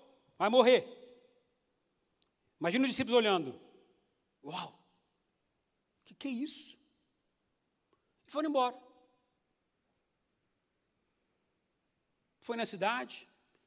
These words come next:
dia seguinte voltou. Eu imagino Pedro olhando.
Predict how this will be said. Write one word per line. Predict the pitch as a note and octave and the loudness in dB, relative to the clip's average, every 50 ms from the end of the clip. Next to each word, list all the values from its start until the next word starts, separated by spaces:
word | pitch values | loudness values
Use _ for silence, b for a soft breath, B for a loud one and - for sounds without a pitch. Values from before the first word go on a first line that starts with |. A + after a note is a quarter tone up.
| _ _ _ _ _ | _ _ _ _ _
dia | - G#3+ | -8 -6
seguinte | G3+ - G#3 E3 E3+ C4 C#4 C4+ A#3 | -6 -6 -8 -6 -6 -6 -6 -6 -2
voltou. | F#3+ B3 C4 B3 - - G#3+ G3 D#3+ - - - - - - - - _ _ _ _ _ _ _ _ _ _ _ _ _ _ _ _ _ _ _ _ _ _ _ _ _ _ _ _ _ _ _ _ _ _ _ _ _ _ _ _ _ _ _ _ _ _ _ _ _ _ _ _ _ _ _ | 0 0 0 0 0 0 0 0 0 -2 -6 -14 -20 -20 -20 -20 -20 _ _ _ _ _ _ _ _ _ _ _ _ _ _ _ _ _ _ _ _ _ _ _ _ _ _ _ _ _ _ _ _ _ _ _ _ _ _ _ _ _ _ _ _ _ _ _ _ _ _ _ _ _ _ _
Eu | D3+ | -10
imagino | D#3+ F3 G3 F#3+ F3 A3 A#3 G#3+ | -6 -4 -4 -4 -4 -4 -4 -6
Pedro | - A3+ A3 A3+ G#3+ G#3 G3+ | 0 0 0 2 2 0 -2
olhando. | F#3 F3+ E3+ D#3+ C#3+ A#2+ A2 | 0 0 -2 -2 -4 -8 -12